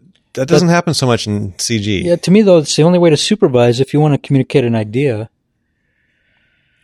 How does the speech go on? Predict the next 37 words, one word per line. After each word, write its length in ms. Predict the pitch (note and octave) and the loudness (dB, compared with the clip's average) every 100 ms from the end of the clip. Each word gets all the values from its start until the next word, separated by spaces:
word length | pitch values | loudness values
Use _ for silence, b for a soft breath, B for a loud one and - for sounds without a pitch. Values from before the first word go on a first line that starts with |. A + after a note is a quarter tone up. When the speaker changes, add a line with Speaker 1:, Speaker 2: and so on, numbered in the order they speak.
| _ - | _ -6
Speaker 2:
I 40 | |
mean, 160 | B2+ A2+ - | -4 -4 -4
trying 240 | - D#3 | 0 2
to 60 | B2 | 4
do 160 | C3 | 4
it 60 | C3 | 4
over 140 | A2 | 2
the 60 | A2+ | -2
phone 320 | - B2 B2 | -2 0 0
and 100 | A2+ | -2
say, 200 | - A2+ | -2 0
you 80 | A2+ | 0
know, 80 | A2 | -2
"Can 180 | - A#2+ | -4 -2
you 60 | A#2 | 0
move 180 | A#2+ | 0
the 140 | A2 A2 | 0 0
eyes, 520 | A2 A2+ A2+ G#2+ - | 0 0 -2 -4 -6
you 80 | A#2 | -4
know, 240 | G#2+ G#2+ | -4 -2
Speaker 1:
Mm-hmm. 240 | G#2+ A2 A2 | -2 -2 -4
Speaker 2:
in 120 | A2 | -6
this 140 | A2+ | -6
frame 540 | - - A2 A2 A2 G#2+ | -8 -6 -4 -4 -4 -4
over?" 220 | G#2+ G#2+ C3+ | -6 -6 -4
I 60 | |
mean, 200 | A2+ A2+ - _ - | -4 -6 -8 _ -8
there's 160 | B2 | -4
nothing 240 | C#3 C3 A2 | -2 -2 -2
better 220 | A#2+ A#2 | 0 0
than 140 | G2+ | -4
just 160 | G2+ - | -8 -8
sort 120 | A2 | -8
of 60 | G2+ | -8
sketching 400 | - G#2+ - G2 | -8 -10 -10 -14
it 80 | G2 | -10
out 260 | G2 G2 | -10 -12